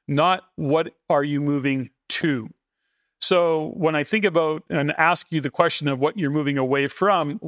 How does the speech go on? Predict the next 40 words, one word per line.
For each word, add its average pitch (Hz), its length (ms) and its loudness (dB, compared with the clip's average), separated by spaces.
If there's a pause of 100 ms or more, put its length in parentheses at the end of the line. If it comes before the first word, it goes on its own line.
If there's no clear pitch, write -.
(140)
I'll 151 160 2
ask 156 260 0
it 165 120 -2 (260)
with 156 340 0
this. 160 460 0
What 185 160 0
is 190 220 -2
the 190 100 0
pain? 151 520 -2 (340)
What 185 160 2
is 180 120 -2
the 180 120 2
discomfort, 156 920 -2
the 156 160 0
dissatisfaction, 160 1300 -2 (380)
the 160 180 0
mediocrity 165 1400 0 (160)
that 156 220 2
you 165 240 0
are 143 120 2
simply 208 600 -2
not 160 580 0
prepared 160 760 0
to 175 120 -4
continue 170 880 -2
living 170 600 0
with, 139 340 0 (480)
even 262 440 0
when 254 180 0
you 247 160 0
know 190 560 2
that 165 240 0
in 160 160 -2
order 170 340 0
to 156 80 -4
move 156 260 -2
away 151 380 0
from 170 240 -2
those 151 200 0
things, 156 420 -2